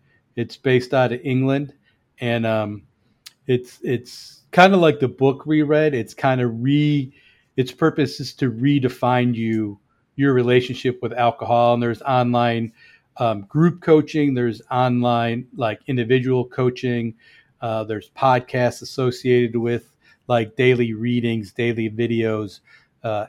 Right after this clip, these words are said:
and all that stuff. And it, when I, um, when I quit before, it was a big help to me. So, uh, I went back to that,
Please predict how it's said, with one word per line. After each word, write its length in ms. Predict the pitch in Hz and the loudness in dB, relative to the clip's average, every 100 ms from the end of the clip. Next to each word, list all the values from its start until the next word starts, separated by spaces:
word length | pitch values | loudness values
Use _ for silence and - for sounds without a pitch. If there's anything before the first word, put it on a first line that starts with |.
| - | -8
and 140 | 117 | -6
all 260 | 123 117 110 | -2 0 0
that 240 | 110 107 | -2 -4
stuff. 440 | - 117 107 107 - | -8 -4 -4 -6 -6
And 160 | 135 127 | -2 -2
it, 160 | 139 | -2
when 220 | 139 123 | -2 0
I, 280 | 123 120 117 | 2 2 2
um, 300 | 113 110 104 - - - - - _ | -2 -4 -6 -14 -18 -20 -20 -20 _
when 100 | 143 | 0
I 80 | 139 | 0
quit 380 | 135 - 190 - | 2 4 4 4
before, 580 | 120 - 160 151 165 160 | -12 -4 0 2 2 0
it 80 | |
was 240 | 139 135 131 | -2 -2 -2
a 60 | |
big 280 | 123 139 127 | -4 -2 -2
help 300 | 131 127 123 | -2 -2 -4
to 120 | - 139 | -8 -4
me. 280 | 135 131 - _ _ _ _ | -2 -4 -8 _ _ _ _
So, 460 | - - - 127 120 | -20 -12 -2 0 2
uh, 180 | 110 120 | -2 -4
I 100 | 127 | -2
went 340 | 127 131 110 | 0 -2 -4
back 300 | - 120 117 - | -2 -2 -2 -6
to 100 | 120 | -4
that, 460 | 113 113 113 - | 0 0 -2 -6